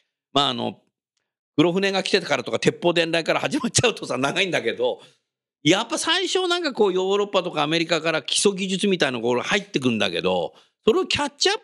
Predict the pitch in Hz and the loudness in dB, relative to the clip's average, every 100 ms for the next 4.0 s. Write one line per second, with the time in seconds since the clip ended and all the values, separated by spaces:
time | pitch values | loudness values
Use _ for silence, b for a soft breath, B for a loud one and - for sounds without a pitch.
0 | - - - 123 123 113 170 339 359 302 | -2 -2 0 0 0 0 0 0 0 0
1 | 330 339 220 135 113 - 104 107 101 B | -2 0 -2 0 0 0 -2 0 -2 B
2 | B - 180 214 233 170 - 175 254 294 | B -2 0 2 0 -2 -2 -2 -2 0
3 | 277 254 269 247 180 151 123 107 110 | 0 0 0 0 0 0 0 -2 -4